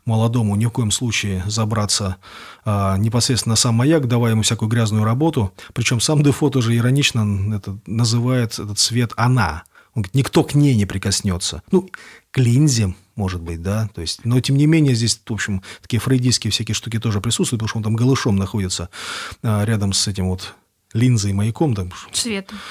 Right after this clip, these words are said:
Speaker 1: светом, да, уж не знаю, чем он там занимается. В общем, а, да, но тем не менее, вот, э, это такое маниакальное стремление вот тоже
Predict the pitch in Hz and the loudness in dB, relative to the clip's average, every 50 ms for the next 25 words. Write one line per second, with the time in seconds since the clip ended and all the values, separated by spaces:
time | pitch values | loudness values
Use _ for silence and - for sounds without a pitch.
0 | - - - - - 127 135 147 - 113 101 98 101 95 92 - 113 107 107 110 | -16 -12 -6 -4 0 2 2 2 2 2 0 0 0 -2 -4 -4 -4 -4 -2 -2
1 | 101 92 90 87 82 - - - - - _ - - 95 92 92 92 - 87 90 | -2 -2 -2 -4 -8 -16 -20 -20 -20 -20 _ -12 -8 -6 -6 -6 -6 -6 -6 -8
2 | 85 - - - 196 113 107 123 151 180 165 - 165 160 160 - 196 170 165 - | -8 -10 -12 -14 -10 -8 -6 -2 0 0 0 2 2 4 4 6 6 4 4 2
3 | - 156 151 147 143 131 117 - - - - - - 156 151 135 147 190 220 190 | 2 4 6 6 6 4 2 -2 -8 -16 -14 -4 2 4 6 6 8 8 6 6
4 | 175 - - - - 156 160 170 190 190 180 160 156 139 135 143 160 156 147 147 | 4 0 -6 -2 2 4 6 6 8 8 8 6 6 4 4 2 2 4 4 4
5 | 170 165 143 151 135 143 131 143 135 143 143 151 160 160 156 - 175 156 139 131 | 4 4 2 2 0 2 2 4 4 4 4 4 4 2 4 4 2 4 4 2
6 | 131 123 - - 156 143 147 147 143 131 127 120 113 110 104 101 92 - - 117 | 2 0 2 2 2 4 4 4 4 4 2 2 2 0 0 -2 -4 -4 -6 -6
7 | - 135 110 107 95 | -4 -2 -2 -2 -2